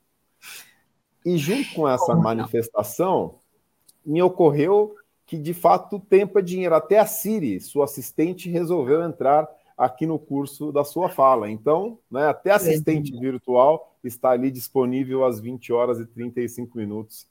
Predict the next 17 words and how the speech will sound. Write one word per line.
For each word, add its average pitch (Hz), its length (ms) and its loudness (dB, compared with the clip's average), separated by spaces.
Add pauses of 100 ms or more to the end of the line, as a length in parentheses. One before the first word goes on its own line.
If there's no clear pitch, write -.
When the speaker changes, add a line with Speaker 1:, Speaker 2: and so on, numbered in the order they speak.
(380)
Speaker 1:
para 107 180 4
que - 220 -8 (140)
possa, 110 500 0 (420)
é, 104 280 -2
colaborar, 107 800 0
né, 113 240 -8 (120)
com 107 180 -6
a 104 60 -6
sua 110 260 -6
atividade. - 360 -4
Speaker 2:
Verdade, 170 560 0 (120)
doutor, 165 480 -4
Speaker 1:
E 139 40 4
a, 143 40 4
Speaker 2:
verdade. 160 500 -4
Speaker 1:
e - 40 2
a, 156 60 2